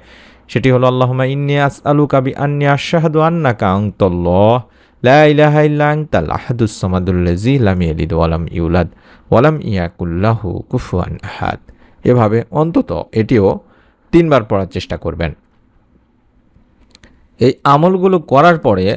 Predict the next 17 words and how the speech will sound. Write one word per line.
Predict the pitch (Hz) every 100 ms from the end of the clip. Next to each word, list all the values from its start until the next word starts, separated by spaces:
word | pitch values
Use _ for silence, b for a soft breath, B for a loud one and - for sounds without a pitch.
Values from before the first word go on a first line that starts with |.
| - - 101
আপনার | - 123 107 82 _ _ _ _ _ _ _ -
মনের | 107 101 113 107 104
যত | 107 123 101 87
নেক | 104 143 -
ও | 113 90
ভালো | 101 131
ইচ্ছেগুলো | 123 - 135 92 87
আছে, | 85 156
সেগুলো | - 113 110 101
আল্লাহ | 101 101
তাআলার | 95 92 90 90
কাছে | 107 123 120
অবশ্যই | 110 139 - 104 87
দুই | 90 -
হাত | 113 -
তুলে | - 87 -
চাইবেন। | - 82